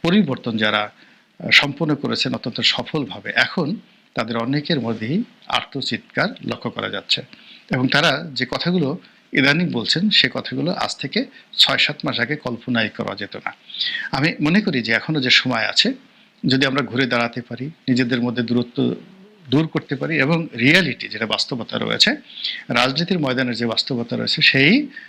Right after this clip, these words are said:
বাস্তবতাকে মেনে নিয়ে, আহ, আমরা একটা সমঝোতামূলক রাজনীতি শুরু করতে পারি এবং জেদাজেদি না করি, তাহলে হয়তো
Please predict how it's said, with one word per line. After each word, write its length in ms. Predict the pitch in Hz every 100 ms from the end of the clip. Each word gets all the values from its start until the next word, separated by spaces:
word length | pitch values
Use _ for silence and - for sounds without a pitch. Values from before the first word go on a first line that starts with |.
| - _ -
বাস্তবতাকে 840 | 123 120 - 151 143 139 - 165 -
মেনে 440 | 120 113 131 170
নিয়ে, 280 | 175 123 104
আহ, 1500 | 233 - _ _ _ _ _ - - 113 113 113 110 - 139
আমরা 400 | 170 151 175 - _
একটা 240 | 139 165 160
সমঝোতামূলক 920 | - - 160 196 165 156 131 117 120
রাজনীতি 680 | 110 107 - 120 123 110 160 - - _
শুরু 320 | - - 143 135
করতে 280 | 123 -
পারি 280 | 101 110 151
এবং 160 | 143 117
জেদাজেদি 460 | 117 131 120 117
না 160 | 113 107
করি, 520 | - 120 117 147 277 - - - _
তাহলে 260 | 131 135 135
হয়তো 540 | - 196 208 117